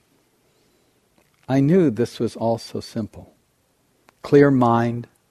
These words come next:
seeing for miles and miles, a mysterious heart holding everything in this open spaciousness. Anchoring awareness in the body,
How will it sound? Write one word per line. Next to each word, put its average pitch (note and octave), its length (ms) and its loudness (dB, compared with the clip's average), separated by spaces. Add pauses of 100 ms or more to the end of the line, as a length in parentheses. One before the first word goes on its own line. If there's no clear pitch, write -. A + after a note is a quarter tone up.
(1160)
seeing C#3+ 520 -2
for - 180 -8
miles B2+ 580 -2
and B2+ 140 -8
miles, B2 680 -4 (720)
a A#2 60 -2
mysterious C3 760 6
heart C3 460 0 (240)
holding B2+ 460 2
everything A#2+ 720 0 (300)
in A2 120 -2
this A2 220 -4
open A#2+ 420 -4
spaciousness. - 1120 -12 (2250)
Anchoring B2+ 600 0
awareness A#2+ 760 0 (320)
in A2 100 0
the A2 60 0
body, G#2+ 580 2